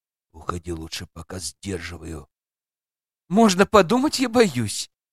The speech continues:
Змей-дракон очень даже милый, чего в нем страшного?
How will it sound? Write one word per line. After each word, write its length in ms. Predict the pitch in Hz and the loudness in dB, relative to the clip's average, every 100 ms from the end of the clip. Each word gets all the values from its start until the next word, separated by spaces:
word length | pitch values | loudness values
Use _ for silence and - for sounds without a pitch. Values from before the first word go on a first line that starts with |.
| _ _ _ _ _ _ _ | _ _ _ _ _ _ _
Змей-дракон 920 | 123 151 196 294 285 220 196 247 247 - | 0 2 4 2 2 2 2 4 2 4
очень 400 | 202 214 233 196 | 2 2 -4 2
даже 280 | 180 180 214 | 2 2 -2
милый, 380 | 180 185 175 - _ - | 0 2 2 -2 _ -6
чего 340 | - 156 160 | 0 4 4
в 60 | 156 | 2
нем 160 | 170 | -2
страшного? 640 | 170 - 185 - 92 78 | -4 -6 -8 -6 -10 -14